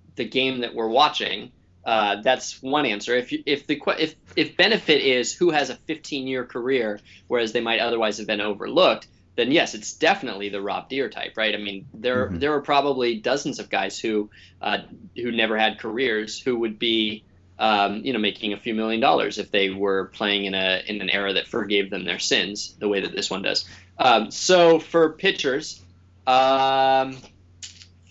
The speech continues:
Speaker 1: huh, I guess, I don't know. I, huh,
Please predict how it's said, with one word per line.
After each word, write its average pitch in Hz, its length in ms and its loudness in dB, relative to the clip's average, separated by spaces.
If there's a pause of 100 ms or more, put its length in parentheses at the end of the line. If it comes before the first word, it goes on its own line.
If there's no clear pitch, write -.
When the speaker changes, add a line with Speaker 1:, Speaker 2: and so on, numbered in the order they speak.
(1400)
Speaker 1:
huh, 139 460 -2 (1500)
I 160 760 2 (2250)
guess, - 720 -4 (140)
I 156 120 -14
don't 214 120 -8
know. 220 320 -10 (300)
I, 139 280 -6 (560)
huh, 131 280 -6